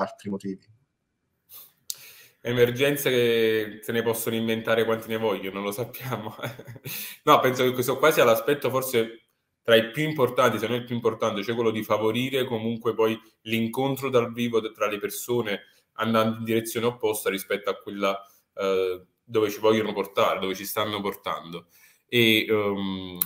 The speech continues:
Speaker 2: ti voglio fare quindi a questo punto una domanda un po' più generica sul tuo punto di vista, appunto sulla situazione attuale e sulla digitalizzazione, perché prima ho accennato al metaverso,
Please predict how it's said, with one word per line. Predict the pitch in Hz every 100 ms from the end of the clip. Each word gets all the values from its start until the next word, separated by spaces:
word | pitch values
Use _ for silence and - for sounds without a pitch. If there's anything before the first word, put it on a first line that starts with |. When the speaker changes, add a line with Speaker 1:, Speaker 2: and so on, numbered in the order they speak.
| -
Speaker 2:
ti | 143
voglio | 143 151
fare | 143 131
quindi | 131 180
a | 151
questo | 143 - 143
punto | 143 139 120 113
una | 117 107
domanda | 110 131 135
un | 120
po' | 135
più | 135 110
generica | 123 113 113 110 98
sul | 104 98
tuo | 120 120
punto | 113 110
di | 98
vista, | 104 107 -
appunto | - 107 101
sulla | 95 98
situazione | 90 98 92 123 110
attuale | - 127 101 107 95 - _ _ _
e | 117
sulla | - 120 113 107
digitalizzazione, | 110 110 104 98 101 104 95 - 98 82 87
perché | 90 101
prima | 120 120
ho | 107
accennato | - 107 107 107 107
al | 101
metaverso, | 104 104 139 113 117 - 131 120